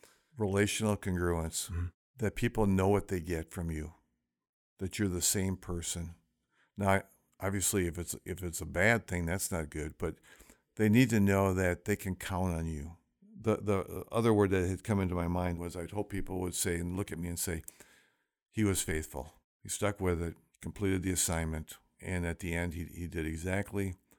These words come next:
Speaker 1: what God called him to do." Not perfectly, but day in and day out, he was faithful. Learned that from my dad. I'd say those two words.
Speaker 2: That's good. That's really, really good. Um, thanks for that. Well, I love that you, you just,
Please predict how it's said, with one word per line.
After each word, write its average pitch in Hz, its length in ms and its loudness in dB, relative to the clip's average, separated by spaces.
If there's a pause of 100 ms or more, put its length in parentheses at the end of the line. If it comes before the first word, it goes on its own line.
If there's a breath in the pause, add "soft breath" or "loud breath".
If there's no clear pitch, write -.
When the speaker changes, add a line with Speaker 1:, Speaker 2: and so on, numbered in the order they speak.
(140)
Speaker 1:
what 92 140 -12
God 87 260 2
called 80 300 -2
him 80 100 -4
to 78 100 -6
do." 69 220 -8 (580)
Not 101 200 -2
perfectly, 87 640 2 (540)
but 90 200 -2
day 98 260 4
in 101 200 2
and 90 120 -2
day 85 240 0
out, 82 380 -4 (380)
he 98 100 -2
was 80 140 -4
faithful. - 500 -8 (400)
Learned 110 200 4
that 107 100 6
from 82 160 0
my 76 100 0
dad. 73 300 -4
I'd 76 140 -6
say 80 180 -2
those 76 240 -6
two 76 160 -6
words. 76 420 -6 (300)
Speaker 2:
That's 98 120 2
good. 92 320 2 (280)
That's 98 180 0
really, 92 560 4
really 92 260 -2
good. 87 360 -2 (100)
Um, 87 380 0 (320)
thanks 110 240 4
for 90 100 -4
that. 78 220 -4 (320)
Well, 117 120 6
I 120 60 8
love 120 260 8
that 110 320 8
you, 127 140 4
you 135 260 4
just, 123 280 2